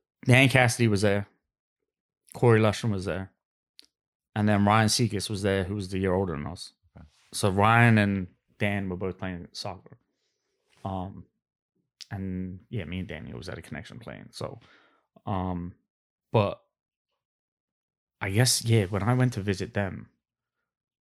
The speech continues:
Speaker 1: just, like, the parties they took me to, and then they had already, like, they were introducing me. It was like, "He's coming here next year. He's gonna play here."
Speaker 2: Mm.
Speaker 1: So, like, people were already like, "Oh, can't wait till you're here." This, that, like,
Speaker 2: You're already there.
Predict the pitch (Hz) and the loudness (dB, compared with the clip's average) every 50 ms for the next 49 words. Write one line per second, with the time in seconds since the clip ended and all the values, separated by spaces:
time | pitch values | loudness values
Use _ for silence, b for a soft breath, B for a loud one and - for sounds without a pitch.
0 | _ _ _ _ - - 123 - - - 101 90 - 90 80 - - 113 120 117 | _ _ _ _ -6 -6 -6 -4 -2 -4 -4 -4 -6 -10 -10 -2 0 2 2 2
1 | 113 101 101 98 92 - - 110 92 - - 101 107 98 95 - - 101 95 95 | 2 0 0 -2 -4 -4 -8 -8 -8 -8 -10 -8 -8 -8 -6 -6 -6 -6 -6 -6
2 | 95 92 98 113 _ _ 123 120 127 127 131 131 139 156 147 143 147 139 127 127 | -10 -12 -16 -20 _ _ 2 2 4 4 4 6 6 6 6 6 6 6 6 6
3 | 120 113 107 98 - - - _ - 117 143 147 139 123 120 113 - - 101 98 | 6 6 4 2 2 -4 -10 _ 4 4 4 6 4 4 4 4 2 0 0 2
4 | 117 117 - - - 98 92 92 87 - 95 90 - b b b b b b b | 2 2 2 0 -4 -4 -4 -4 -6 -6 -8 -10 -12 b b b b b b b
5 | - 107 - - - 127 127 123 113 101 104 98 95 95 92 - - 95 92 95 | -2 -2 -2 2 4 6 6 8 6 6 4 2 2 -2 -2 -4 -6 -6 -4 -4
6 | 98 104 110 107 107 - - 123 120 113 101 92 87 90 87 85 85 80 80 78 | 0 0 2 2 2 0 2 2 4 4 4 4 2 0 -2 -2 -4 -4 -6 -8
7 | 76 73 71 _ _ _ _ _ _ _ _ _ _ - - - 139 131 131 117 | -10 -12 -16 _ _ _ _ _ _ _ _ _ _ -6 0 2 4 4 4 2
8 | - - - 156 151 143 123 123 123 123 123 117 120 113 110 101 113 - 143 151 | 2 2 0 2 4 6 6 8 8 8 8 8 6 4 4 2 0 0 0 2
9 | 160 151 139 127 117 - 135 143 143 147 143 127 123 - 143 131 117 120 139 139 | 2 4 2 2 2 2 2 2 4 4 2 2 2 0 2 4 4 6 6 6
10 | 123 110 123 120 - - - - - 127 110 110 - _ _ _ _ _ _ _ | 4 2 2 0 -2 -4 -6 -6 -8 -10 -10 -10 -14 _ _ _ _ _ _ _
11 | _ _ - 92 92 92 87 85 80 80 73 73 85 85 71 69 - | _ _ -4 0 2 2 2 2 2 0 0 0 0 0 0 -4 -10